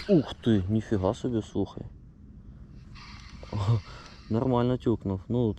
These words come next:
це маленький судачок сто відсотків, це не гарна риба, але, блін, аж в руку просто.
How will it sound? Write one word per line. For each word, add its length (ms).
це 80
маленький 400
судачок 460
сто 240
відсотків, 500
це 60
не 140
гарна 440
риба, 360
але, 300
блін, 480
аж 260
в 120
руку 400
просто. 480